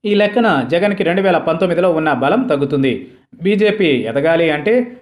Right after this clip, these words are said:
టీడీపీతో పాటు వైసీపీ కూడా బలహీనం అవ్వాలి. అంటే జగన్ని బీజేపీ ఎంతో కొంత నష్టం చేస్తుంది అనే నమ్మకంలో చంద్రబాబు బృందం ఉంది. ఇలా ఎదిగిన బీజేపీని వచ్చే ఎన్నికల ముందు బలి చేసే ప్రణాళిక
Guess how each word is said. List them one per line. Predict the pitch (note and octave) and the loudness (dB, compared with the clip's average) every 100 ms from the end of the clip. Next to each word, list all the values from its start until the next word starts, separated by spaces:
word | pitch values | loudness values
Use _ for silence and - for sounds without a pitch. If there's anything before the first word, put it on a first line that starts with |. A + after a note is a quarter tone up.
| _ A3 | _ -2
టీడీపీతో | A3+ A3 G3+ F3 | 0 0 0 0
పాటు | F3+ E3+ D3 | 0 0 2
వైసీపీ | C#3+ D3+ F3 F#3+ F3+ | 2 0 0 -2 -2
కూడా | D#3 D#3+ A3+ C#3+ | -2 0 0 0
బలహీనం | D#3 D#3 D#3+ D3+ | -2 0 -2 0
అవ్వాలి. | B2 C3+ A#2+ - - _ - | 0 0 -2 -6 -14 _ -8
అంటే | B2 F3+ G3 B2 | -2 0 0 -2
జగన్ని | C#3 E3+ E3 G#3 A#3+ | -2 0 0 -2 -2
బీజేపీ | C3+ D3 D3 G3 | -4 -2 0 0
ఎంతో | G3 - G#3 | 0 0 -2
కొంత | F3+ D#3 | 0 0
నష్టం | C3+ C3+ F3 C#3+ | -2 -2 -4 -2
చేస్తుంది | C#3 C#3 D3 C#3+ | -4 -4 0 0
అనే | C3 B2+ | 0 -2
నమ్మకంలో | B2+ C#3 D#3+ G#3 B3 - - - | -2 -2 0 -2 -2 -10 -10 -2
చంద్రబాబు | E3 F#3 E3+ C#3+ | 0 0 0 -2
బృందం | C3+ C#3+ C#3+ C3 | -2 0 0 0
ఉంది. | B2+ A#2+ - - - | 0 -4 -6 -20 -6
ఇలా | D#3+ F3 | -2 0
ఎదిగిన | D#3+ G#3+ A#3+ | 2 0 0
బీజేపీని | E3 F3 F#3 E3 E3 G#3+ | 0 0 0 0 0 0
వచ్చే | E3 D#3 F#3+ | 0 0 0
ఎన్నికల | D#3 D#3+ F3 | 0 0 -2
ముందు | C#3+ C#3+ F#3+ A3+ C#3 | 0 0 0 0 -2
బలి | C3 | -2
చేసే | C#3+ D3 C#3 | -2 -2 -4
ప్రణాళిక | B2+ C3+ D#3 F#3+ B3 B3 | -4 -2 -2 0 0 -2